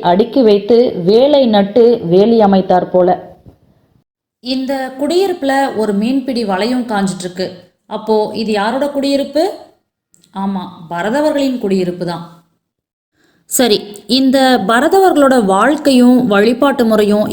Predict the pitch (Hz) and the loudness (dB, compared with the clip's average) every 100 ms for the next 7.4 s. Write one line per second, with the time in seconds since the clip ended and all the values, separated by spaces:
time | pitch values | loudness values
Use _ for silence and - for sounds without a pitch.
0 | 190 190 202 190 196 185 190 190 190 190 | 0 2 2 2 2 4 2 0 -6 -16
1 | - 247 247 247 240 214 214 240 320 359 | -4 2 2 4 2 0 -2 0 2 2
2 | 320 254 247 240 - 226 247 277 - 302 | 2 2 2 2 0 2 2 2 0 0
3 | - 214 220 233 254 - 170 220 269 254 | 0 -2 0 0 0 0 0 2 0 2
4 | 247 214 202 190 185 180 175 170 185 - | 2 4 2 2 2 2 2 2 2 0
5 | - 190 180 175 175 175 165 170 - - | -2 2 2 2 -2 -2 0 0 -2 -8
6 | - - _ - - 285 320 381 320 294 | -20 -20 _ -6 0 2 4 2 0 2
7 | 262 254 240 | 2 2 2